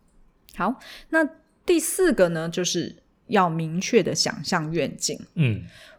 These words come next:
Speaker 1: 呃，这个要怎么说呢？就是这个通常大家都会觉得说，诶，这不是一开始你要建立一个品牌就应该要知道的吗？但是我必须说，就是其实很多品牌或者是，呃，假设你现在是一个员工，你刚加入一间公司，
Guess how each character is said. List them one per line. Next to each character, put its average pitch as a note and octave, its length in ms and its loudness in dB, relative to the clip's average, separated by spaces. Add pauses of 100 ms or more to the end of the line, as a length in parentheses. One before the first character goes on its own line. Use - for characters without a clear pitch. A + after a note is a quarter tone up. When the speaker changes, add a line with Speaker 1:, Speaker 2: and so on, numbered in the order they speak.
(120)
Speaker 1:
呃， F3 180 4
这 - 160 0
个 D#4+ 80 8
要 B3 120 6
怎 - 140 -2
么 - 100 -4
说 F3 200 -2
呢？ E3+ 100 -2
就 D4 160 -4
是 D4+ 100 -8
这 E4+ 180 0
个 C4 100 6
通 C4 220 4
常 E3+ 160 2
大 F#3 100 2
家 F#3+ 100 2
都 F#3+ 140 0
会 F#3+ 60 -2
觉 F3+ 120 -6
得 E3 80 -4
说， G3+ 180 -4
诶， D4 100 0
这 F#4+ 160 0
不 B3+ 140 -4
是 C#4 160 -4
一 D4+ 80 -4
开 C#4 220 0
始 B3 80 0
你 D#3 100 -2
要 - 120 -4
建 A#3 200 2
立 A3+ 140 4
一 - 20 -4
个 G3 120 2
品 - 260 0
牌 - 180 -10
就 - 180 0
应 G#3+ 180 2
该 G#3 180 2
要 G3+ 160 -2
知 E3+ 240 -4
道 E3+ 220 0
的 - 160 -10
吗？ - 200 -10 (280)
但 D4+ 100 0
是 D#4 80 0
我 B3+ 100 8
必 F3+ 140 -2
须 G#3 140 -2
说， E3 280 -2
就 F3+ 140 -4
是 B3 140 -2
其 F3 180 -4
实 E3+ 140 -4
很 D#3 240 -4
多 F#3+ 360 2 (380)
品 D#3 200 -2
牌 E3+ 200 -6
或 G3+ 140 4
者 F#3 120 0
是， F3 480 -2
呃， - 380 -8 (220)
假 D3 160 0
设 A3 120 2
你 F3+ 140 0
现 G3 200 -2
在 F3+ 140 -2
是 F3 200 0
一 D#3+ 80 -4
个 D#3+ 120 -6
员 - 280 -6
工， D#3 260 -6
你 D#3 80 -10
刚 G#3 340 0
加 F3 240 0
入 F3+ 160 -2
一 D#3+ 40 -2
间 D#3+ 200 -4
公 C#3 240 -8
司， - 380 -10